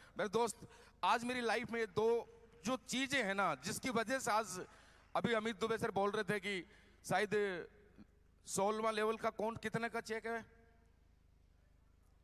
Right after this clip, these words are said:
दो करोड़ पचासी लाख का, सही है ना? सही है ना? बहुत जल्दी ले लेंगे, अभी टाइम नहीं बताएंगे।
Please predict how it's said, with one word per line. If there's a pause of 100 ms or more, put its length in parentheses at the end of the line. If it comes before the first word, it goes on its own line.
(1700)
दो
करोड़
पचासी
लाख
का, (680)
सही
है
ना? (760)
सही
है
ना?
बहुत
जल्दी
ले
लेंगे,
अभी (240)
टाइम
नहीं
बताएंगे।